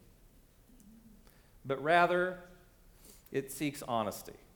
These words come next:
Ruth did not know about this near kinsman. Uh, I, I'm not sure that many would have, frankly, but Boaz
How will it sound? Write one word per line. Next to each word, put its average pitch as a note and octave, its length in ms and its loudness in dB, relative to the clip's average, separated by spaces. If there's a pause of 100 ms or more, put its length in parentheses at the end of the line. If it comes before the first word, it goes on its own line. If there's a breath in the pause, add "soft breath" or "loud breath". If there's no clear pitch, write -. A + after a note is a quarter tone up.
(1500)
Ruth A3 280 4
did G3+ 200 6
not F#3+ 340 10
know E3+ 200 8
about D3 280 8
this C#3+ 180 -6
near D3+ 220 0
kinsman. A#2+ 540 -4 (520 soft breath)
Uh, - 60 2
I, D3+ 380 6
I'm E3 80 4
not A#3+ 200 8
sure A3+ 140 4
that F#3 160 4
many F#3+ 220 2
would F3 280 2
have, C#3 300 4
frankly, E3 400 2
but C#3+ 400 4
Boaz D3 880 8